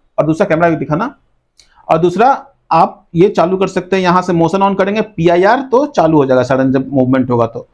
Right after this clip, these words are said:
SIM कार्ड वगैरह check करने के लिए function है, मतलब वो सारा function है जो smart cameras में होते हैं। Manage smart पे जाके आप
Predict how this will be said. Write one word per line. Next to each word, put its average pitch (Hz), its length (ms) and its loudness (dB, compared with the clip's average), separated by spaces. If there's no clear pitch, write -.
SIM 180 320 0
कार्ड 180 260 2
वगैरह 180 180 2
check 175 240 -4
करने 175 220 -2
के 170 100 -2
लिए 170 140 2
function 170 380 -2
है, 196 80 0
मतलब 196 220 0
वो 226 80 2
सारा 202 280 2
function 226 320 -4
है 226 100 0
जो 208 120 2
smart 190 300 -2
cameras 190 320 -2
में 180 120 -6
होते 165 300 -2
हैं। 240 340 -2
Manage 156 380 0
smart 165 380 -2
पे 165 160 2
जाके 156 320 0
आप 165 580 -2